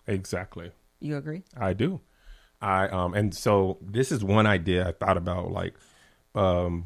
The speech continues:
Speaker 1: we've said this before, but I had sex before, uh, me and Melissa got married, and she had not had any sex. So, um, when we got together, we had different, um, beginning points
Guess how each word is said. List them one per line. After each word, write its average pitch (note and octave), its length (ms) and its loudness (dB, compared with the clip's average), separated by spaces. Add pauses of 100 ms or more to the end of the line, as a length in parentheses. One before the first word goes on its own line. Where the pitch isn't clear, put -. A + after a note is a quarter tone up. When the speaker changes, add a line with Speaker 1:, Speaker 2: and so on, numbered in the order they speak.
Speaker 1:
we've A#2+ 160 2
said A2 120 2
this F#2 80 2
before, G2 220 -2
but F#2 140 4
I G#2+ 80 8
had G#2+ 200 4
sex - 300 -4
before, F2+ 600 -2 (220)
uh, F2+ 280 -4 (100)
me G2+ 140 -6
and F2 100 -2
Melissa E2+ 260 -4
got E2 120 -4
married, E2+ 320 -2 (420)
and E2+ 240 -2
she - 200 -6
had F2 180 -4
not F2+ 180 -4
had F#2+ 200 -2
any F#2 160 -2
sex. - 480 -6 (340)
So, F#2 520 0
um, E2+ 540 -2 (340)
when G2 120 -2
we F#2+ 140 -2
got G2 240 0
together, G2 340 -2
we F#2 80 -2
had F2 300 -4
different, G#2 640 -4 (120)
um, E2+ 560 -6 (340)
beginning F#2+ 460 -2
points - 580 -14